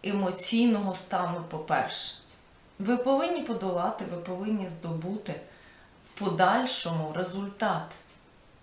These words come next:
Так, навіть на сьогодні ви можете і не розраховувати ні на що, але пропрацювати внутрішньо і витягнути себе, власне, з даного стану, стану бездіяльного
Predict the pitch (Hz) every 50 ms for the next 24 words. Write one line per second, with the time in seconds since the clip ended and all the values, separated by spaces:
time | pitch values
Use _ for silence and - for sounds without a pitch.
0 | - - - - - - - - - - - - - - - 208 208 208 208 208
1 | 208 208 202 202 196 196 196 196 196 - - - - - - - - - - 196
2 | 190 196 - - 208 196 190 190 185 185 180 180 180 180 180 175 165 165 - 175
3 | 175 180 180 175 180 180 180 185 190 190 - - - 196 170 160 147 143 - -
4 | - 143 147 156 156 160 165 165 - - - - 175 160 165 - - - 170 180
5 | 180 180 180 185 180 180 - - 175 175 170 175 180 175 - - 185 175 190 196
6 | 226 233 226 220 214 214 208 196 - - 170 160 - - - 156 151 160 - -
7 | - - - - - 185 190 175 196 208 208 196 180 180 175 165 165 165 175 170
8 | - - 185 180 175 170 180 175 160 156 160 151 160 160 160 165 160 - - -
9 | - - - - - - - - - - - - - - - - - - - -
10 | 170 170 190 175 170 170 170 170 170 170 175 170 160 160 165 - - - - -
11 | - - - - - - - - - - - 202 202 226 254 269 302 269 202 165
12 | 160 - - - - - - - - - - - - - - - 196 185 185 175
13 | 165 160 170 180 185 170 - 202 208 185 170 196 190 180 170 165 165 151 151 151
14 | 156 - -